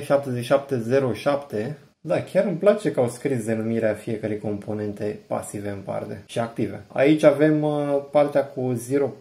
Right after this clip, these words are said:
point, scrie. În cazul în care trebuie să ne arate zero miliamperi pe ampermetru și nu ne arată, trebuie să facem scurt pe cele două zone,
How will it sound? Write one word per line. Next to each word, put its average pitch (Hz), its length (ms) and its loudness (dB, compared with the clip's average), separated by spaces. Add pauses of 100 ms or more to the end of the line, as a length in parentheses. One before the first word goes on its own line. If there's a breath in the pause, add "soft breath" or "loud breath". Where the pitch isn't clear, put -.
(100)
point, 175 460 -2
scrie. 165 760 -4
În 151 180 6
cazul 156 380 8
în 147 120 4
care 139 560 6
trebuie 135 280 6
să 143 120 2
ne 127 120 4
arate 113 680 2
zero 113 680 2
miliamperi 120 960 2
pe - 80 -2
ampermetru 127 960 2
și - 180 -8
nu 120 220 4
ne 165 100 6
arată, 98 680 0
trebuie 151 280 -2
să 151 120 -6
facem 147 360 0
scurt 139 520 -2
pe 120 200 -4
cele 117 280 -2
două 113 320 -2
zone, 107 440 -8